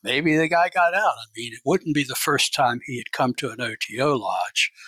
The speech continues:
Uh, so, uh, talk about black lodges.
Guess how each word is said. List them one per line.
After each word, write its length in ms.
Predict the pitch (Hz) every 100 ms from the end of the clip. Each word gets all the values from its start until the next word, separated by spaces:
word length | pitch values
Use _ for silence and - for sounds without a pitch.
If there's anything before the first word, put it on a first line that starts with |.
| - - - _ _ _ _ - _ _ _ - - _ -
Uh, 320 | 127 113 101 110 - _ _ _ _ _ _ - _
so, 540 | - - 131 110 104 - - _ _ _ _ _ _ _ _ _ _ _ _ _ _ -
uh, 240 | 127 101 90 - - _ _ _ _ _ _ _ _
talk 240 | 143 113
about 240 | 107 101 -
black 260 | 127 101 -
lodges. 720 | 117 120 117 - 101 101 107